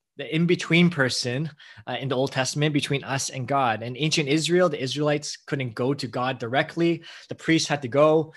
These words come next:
and make the sacrifice on behalf of the people, uh, so that the people can be forgiven, uh, because there was a debt that needed to be paid. And this debt was paid through giving of the sacrifice, which the priests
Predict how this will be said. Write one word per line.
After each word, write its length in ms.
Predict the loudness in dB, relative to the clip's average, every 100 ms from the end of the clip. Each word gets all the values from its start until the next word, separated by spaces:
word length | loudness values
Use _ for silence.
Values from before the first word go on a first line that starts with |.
| -12 -4
and 100 | 0
make 140 | 0
the 60 | 0
sacrifice 560 | 0 0 -2 -2 -2
on 100 | -4
behalf 320 | -4 -4 -4 -4
of 60 |
the 80 | -8
people, 580 | 2 2 4 2 2 -2 -18 -8
uh, 100 | -6
so 220 | 0 2
that 100 | 2
the 80 | 0
people 320 | -2 -2 -2
can 200 | -2 -4
be 60 | -4
forgiven, 640 | -6 -2 -2 0 -2 -4 -12 -20 _ -10
uh, 160 | -8
because 340 | -4 -2 0 0
there 120 | 0
was 100 | -2
a 140 | -2 0
debt 300 | 0 -2 -14 -10
that 120 | -4
needed 220 | -4 -4
to 40 | -6
be 140 | -8
paid. 560 | -10 -2 2 2 0 -4 _ -20 _
And 180 | -10 -6
this 140 | -4
debt 220 | -2 -2 -2
was 140 | -12
paid 580 | -12 -2 0 0 -2 -10
through 520 | -8 0 2 4 0 -6 -20 -12 0
giving 260 | 0 2
of 100 | -2
the 60 | -4
sacrifice, 720 | -2 -2 -2 -6 -2 -2 -2
which 180 | -6 -6
the 80 | -12
priests 520 | -2 2 2 0